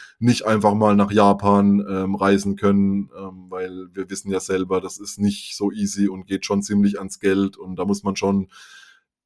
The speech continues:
einiges investieren für seine Liebe zu Star Wars und es ist natürlich voll verständlich, dass nicht jeder das einfach machen kann und will und ich find trotzdem, dass jeder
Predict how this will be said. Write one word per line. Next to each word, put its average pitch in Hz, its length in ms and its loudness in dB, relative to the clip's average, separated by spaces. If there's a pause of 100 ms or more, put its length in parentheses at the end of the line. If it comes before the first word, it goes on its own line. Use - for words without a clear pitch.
(140)
einiges 127 380 4
investieren 117 640 4
für 113 160 2
seine 107 640 4 (160)
Liebe 110 320 2
zu 107 180 -4
Star 104 360 6
Wars 104 360 6
und 101 260 0
es 104 100 -6
ist 101 120 -8
natürlich 104 360 0
voll 101 160 4
verständlich, 101 560 0
dass 104 240 0
nicht 107 280 -2 (280)
jeder 107 260 4
das 104 180 4
einfach 104 460 2
machen 104 480 2
kann 107 300 2
und 101 320 -2
will 110 280 4
und 104 380 0 (320)
ich 101 120 -12
find 110 240 0
trotzdem, 107 500 2
dass 101 180 2
jeder 104 540 4